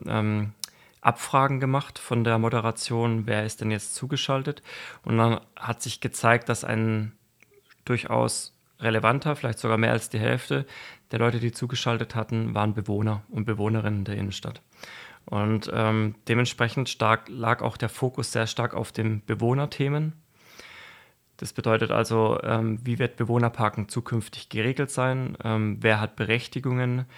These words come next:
Ähm, bis wann und, äh, wie lange darf ein Bewohner dort stehen? Und warum, ähm,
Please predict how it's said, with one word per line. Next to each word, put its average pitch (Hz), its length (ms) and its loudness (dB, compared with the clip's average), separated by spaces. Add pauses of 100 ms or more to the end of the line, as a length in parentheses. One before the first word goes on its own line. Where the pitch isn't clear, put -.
(340)
Ähm, 107 500 0
bis - 240 -2
wann 123 420 2
und, - 580 -4
äh, 107 320 -2
wie 113 80 0
lange 127 240 2
darf 123 240 2
ein 123 140 0
Bewohner 117 340 2
dort 113 180 -2
stehen? 113 460 0 (520)
Und 107 380 -2
warum, 110 760 0
ähm, 110 580 2